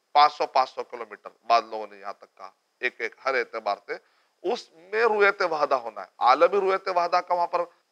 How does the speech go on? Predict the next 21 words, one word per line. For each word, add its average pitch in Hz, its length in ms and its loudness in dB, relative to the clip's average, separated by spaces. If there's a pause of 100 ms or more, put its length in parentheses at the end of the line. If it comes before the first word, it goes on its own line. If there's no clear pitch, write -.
(160)
ہے 147 60 0
ہی 190 100 -2
نہیں۔ 151 140 -14 (100)
یہاں - 180 4
تک - 200 -8
کہ 202 200 0
کوئی 196 260 -2
باب 165 380 4
ہم 196 100 -10
کو 196 160 -6
نہیں 180 160 -6
ملتا، 180 340 -4
محدثین 143 680 -8
نے 185 220 -8 (400)
کوئی 160 200 2
باب 160 360 4
یہ 180 80 2
باندھا 143 400 6
ہو، 139 260 0 (480)
ایک 165 280 4
جگہ 165 240 6